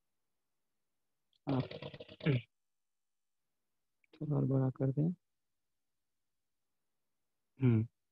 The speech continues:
देखो इस फोटो को देखो आप, इस फोटो को देखो, ठीक है ना? तो यहाँ पर क्या है आपका पी वन, एक पी वन है, एक मिनट रुक जाओ, ये आपका पी वन है, ये आपका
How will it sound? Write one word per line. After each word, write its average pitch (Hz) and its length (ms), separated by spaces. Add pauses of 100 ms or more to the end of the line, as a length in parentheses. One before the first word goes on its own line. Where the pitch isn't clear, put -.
(380)
देखो 139 200
इस 135 180
फोटो 139 240
को 135 80
देखो 120 300
आप, - 120 (180)
इस 127 160
फोटो 127 220
को 120 100
देखो, 120 380 (760)
ठीक 143 180
है 165 60
ना? 139 160 (240)
तो - 320
यहाँ 135 240 (120)
पर 160 160
क्या 139 240
है 127 120
आपका 123 280
पी 123 400
वन, 110 220 (300)
एक 139 200
पी 131 120
वन 131 140
है, 120 60
एक 113 140
मिनट 117 80
रुक 110 120
जाओ, 143 160 (880)
ये 127 220
आपका 127 260
पी 135 200
वन 151 180
है, 175 360
ये 120 100
आपका 120 300